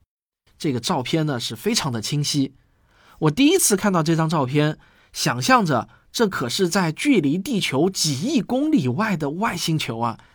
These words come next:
这实在是太令人神往了。你们想啊，凤凰号只是随便这么浅浅的一铲子下去，就挖出了这么大一块冰，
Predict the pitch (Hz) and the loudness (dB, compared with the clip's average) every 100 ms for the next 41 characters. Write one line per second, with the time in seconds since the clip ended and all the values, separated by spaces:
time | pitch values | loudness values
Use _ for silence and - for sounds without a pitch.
0 | _ - - - 135 143 - 110 - 156 | _ -12 -8 -6 -6 -6 -6 -8 -6 -6
1 | 127 117 104 107 110 120 104 85 80 _ | -4 -4 -6 -6 -6 -6 -8 -12 -18 _
2 | _ _ _ _ _ 143 160 139 104 113 | _ _ _ _ _ -2 0 2 2 4
3 | 113 - - _ _ _ - 339 220 175 | 2 -2 -20 _ _ _ 6 6 8 6
4 | 175 185 139 - 139 123 214 180 - - | 6 4 2 0 -2 2 4 4 2 2
5 | 147 214 320 - 226 156 - 151 277 135 | 2 4 4 2 0 0 2 2 2 0
6 | 110 127 - 277 - 110 110 151 220 165 | -2 -4 -2 0 0 0 -2 0 0 0
7 | 117 - - - - - 190 185 226 220 | -4 -6 -14 -20 -20 2 4 6 4 4
8 | - 208 165 - 285 170 175 143 131 156 | 4 4 6 6 4 4 0 0 0 0
9 | 113 123 127 | 0 -2 -4